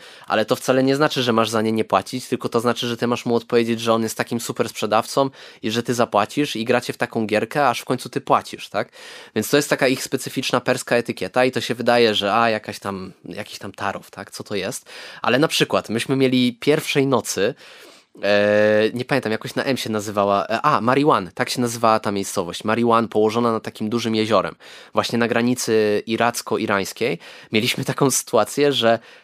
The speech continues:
trzy osoby zaprosiły nas do siebie do domu na nocleg, po czym nagle odmówiły.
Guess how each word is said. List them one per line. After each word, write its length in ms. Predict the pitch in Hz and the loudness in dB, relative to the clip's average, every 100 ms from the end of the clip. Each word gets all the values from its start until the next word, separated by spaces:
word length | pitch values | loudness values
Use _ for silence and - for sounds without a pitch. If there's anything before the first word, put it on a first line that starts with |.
| _ | _
trzy 360 | - - - 165 | 2 2 4 2
osoby 560 | 151 - 95 110 185 202 | 0 0 2 2 0 -6
zaprosiły 560 | 113 113 131 - 139 151 | -4 -2 -2 0 2 4
nas 180 | 135 | 2
do 80 | 113 | 0
siebie 280 | 120 127 127 | -4 0 0
do 100 | 117 | 0
domu 280 | 110 113 117 | 0 0 0
na 100 | 104 | 0
nocleg, 560 | 101 95 - 156 - _ _ _ _ _ | -2 -2 -2 -2 -2 _ _ _ _ _
po 100 | - | -6
czym 180 | - 131 | -2 0
nagle 240 | 135 151 160 | 0 2 2
odmówiły. 520 | 135 135 117 87 | 2 0 -2 -2